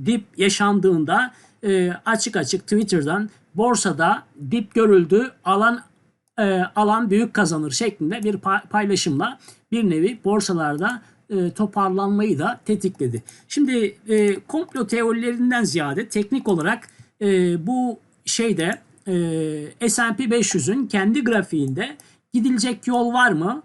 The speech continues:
Dedik ki zirve test edilecek olursa M iki para arzında reel olarak, e, yüzde sekizlik bir pay var. Burada da teknik olarak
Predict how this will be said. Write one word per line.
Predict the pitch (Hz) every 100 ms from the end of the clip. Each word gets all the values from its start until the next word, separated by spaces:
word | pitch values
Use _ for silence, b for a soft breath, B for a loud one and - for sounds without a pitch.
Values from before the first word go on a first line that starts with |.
| b b _
Dedik | 226 254 226
ki | - 214
zirve | 151 180 233
test | 233 208 196
edilecek | 185 190 196 196
olursa | 160 131 - 269 - _
M | 220 233
iki | 196 226
para | 185 214
arzında | 220 185 131 131 120 131
reel | 185 233
olarak, | 233 175 196 254 - B B -
e, | 202
yüzde | 180 170 220 190 226
sekizlik | 202 180 160 254 -
bir | 220
pay | 190 196 180
var. | 127 120
Burada | 196 262 214
da | 190
teknik | 185 220 262 -
olarak | 180 175 254